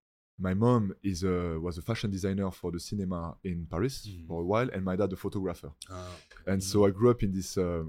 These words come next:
Speaker 1: creativity.
Speaker 2: Creative, yeah,
Speaker 1: Yeah.
Speaker 2: true.
Speaker 1: So they showed me a lot about that, and also in good and bad ways, they show me the,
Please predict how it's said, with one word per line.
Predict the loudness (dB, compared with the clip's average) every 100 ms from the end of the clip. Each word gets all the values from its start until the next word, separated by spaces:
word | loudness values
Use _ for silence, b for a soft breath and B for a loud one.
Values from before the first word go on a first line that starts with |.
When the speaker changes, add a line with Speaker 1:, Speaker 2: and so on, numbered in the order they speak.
| 2
Speaker 1:
creativity. | 4 6 4 -2 -2 0
Speaker 2:
Creative, | 2 2 2 2
yeah, | -2
Speaker 1:
Yeah. |
Speaker 2:
true. | -2 -8 -16 _ _
Speaker 1:
So | -2
they | -2
showed | 0
me | 2
a | 6
lot | 4 4
about | 0
that, | 0 -2 -2
and | -2
also | -2 -2 2 2 2 b b b _ _ _ _ _ _ _
in | 0 0 0 0
good | 4 8 8
and | 10
bad | 8 8
ways, | 8 8 8 4
they | 2
show | 4
me | 4 4
the, | 8 8 8